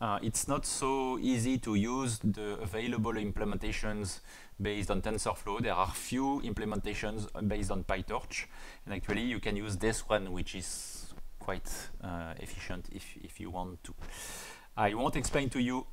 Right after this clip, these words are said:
how you anneal the alpha parameter that corresponds to the anthroporegularization. This is explained in the last version of the sac paper, but this is quite complex, so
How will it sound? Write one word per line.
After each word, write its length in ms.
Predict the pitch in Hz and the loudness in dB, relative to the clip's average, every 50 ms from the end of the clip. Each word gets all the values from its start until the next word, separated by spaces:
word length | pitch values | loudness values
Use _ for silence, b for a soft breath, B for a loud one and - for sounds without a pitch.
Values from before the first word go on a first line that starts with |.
| - - | -2 2
how 140 | 135 135 | 2 4
you 280 | 131 131 127 127 120 120 - | 4 4 2 2 0 0 0
anneal 480 | - 120 117 117 113 113 113 113 113 107 | 0 0 2 2 2 2 2 2 2 2
the 420 | 98 101 98 104 104 104 107 104 - | 2 2 2 2 -2 0 0 2 6
alpha 420 | - 107 104 95 - 117 120 - | 6 6 6 4 2 0 2 2
parameter 460 | - 104 98 98 95 92 - 104 101 98 | 4 2 2 2 2 0 0 0 0 2
that 160 | 92 - - | 2 2 4
corresponds 500 | - 98 92 - - - 101 95 - - | 4 4 2 2 0 -2 -2 -2 -2 -2
to 100 | - 95 | -2 -2
the 120 | 82 87 | 0 0
anthroporegularization. 1160 | 85 85 - - 90 - 85 78 80 80 80 80 76 82 85 80 87 87 - - 95 107 127 127 B B B B - | 0 -2 -2 -2 -2 -2 -4 -4 -4 -4 -4 -4 -2 -2 -2 0 0 0 0 0 -2 -2 -2 -6 B B B B -8
This 260 | - 90 107 - - - | -4 -2 -2 0 0 0
is 120 | 120 113 | 2 4
explained 460 | 110 95 - - 117 110 104 104 104 | 4 4 4 2 2 2 2 2 2
in 240 | 101 92 90 92 90 | 0 0 0 0 0
the 100 | 87 90 | 0 6
last 260 | 92 104 117 117 104 | 8 8 8 8 8
version 300 | 101 104 - - 107 101 | 4 2 0 0 -2 -2
of 120 | 98 90 87 | -2 0 -2
the 100 | 92 87 | -2 0
sac 240 | - 101 95 - | 2 2 2 2
paper, 340 | - 95 90 - 95 98 98 | 0 -4 -4 -4 -4 -2 -2
but 140 | 87 90 82 - | 0 0 0 0
this 240 | 92 85 82 - - | 0 -2 -2 -2 -4
is 120 | - - | -4 -4
quite 240 | - - - - - | -4 -2 -2 -2 -2
complex, 400 | - - - - - - - - | -4 -4 -6 -6 -6 -8 -8 -8
so 240 | - - 82 - - | -8 -10 -12 -12 -14